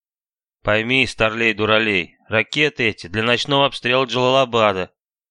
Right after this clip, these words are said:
Поэтому и притащили их так близко. Не успеешь взять сегодня, завтра они сами сюда прилетят». «Ну, товарищ подполковник». «Молчать»,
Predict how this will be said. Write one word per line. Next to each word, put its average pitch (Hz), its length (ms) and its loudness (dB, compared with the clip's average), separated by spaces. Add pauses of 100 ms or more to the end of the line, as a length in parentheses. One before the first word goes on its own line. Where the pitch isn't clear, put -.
(280)
Поэтому 123 380 0
и 131 40 0
притащили 139 640 0
их 104 100 -2
так 110 200 -2
близко. 110 500 -4 (680)
Не 120 100 0
успеешь 151 340 0
взять 135 260 0
сегодня, 139 460 -2
завтра 131 380 0
они 127 120 -4
сами 139 280 -2
сюда 104 220 -4
прилетят». 107 640 -2 (760)
«Ну, 110 140 -12
товарищ 139 500 0
подполковник». 120 880 -4 (760)
«Молчать», 110 760 -2